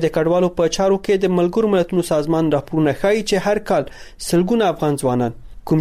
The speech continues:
چې غواړي له قاچاقي لارو اروپا ته ورسیږي، د قاچاقچانو لخوا له فزیکي تاوتریخوالي سره مخ کیږي او یا هم د سمندر په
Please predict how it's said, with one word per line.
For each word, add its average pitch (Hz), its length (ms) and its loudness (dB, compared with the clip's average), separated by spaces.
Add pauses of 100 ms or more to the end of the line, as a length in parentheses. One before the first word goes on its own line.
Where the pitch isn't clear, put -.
چې 143 240 2
غواړي 147 280 2 (100)
له 135 180 0
قاچاقي 135 420 -2 (100)
لارو 175 220 4 (120)
اروپا 156 260 0
ته 196 160 -2
ورسیږي، 165 440 0 (500)
د 135 160 -4
قاچاقچانو 131 640 0
لخوا 175 260 0 (420)
له 147 220 2
فزیکي 147 480 -2
تاوتریخوالي 139 580 -2
سره 131 220 2
مخ - 100 -6
کیږي 190 400 0 (340)
او 185 200 2
یا 180 100 -2
هم 196 100 0 (320)
د 185 140 -2
سمندر 196 460 0
په 156 60 -2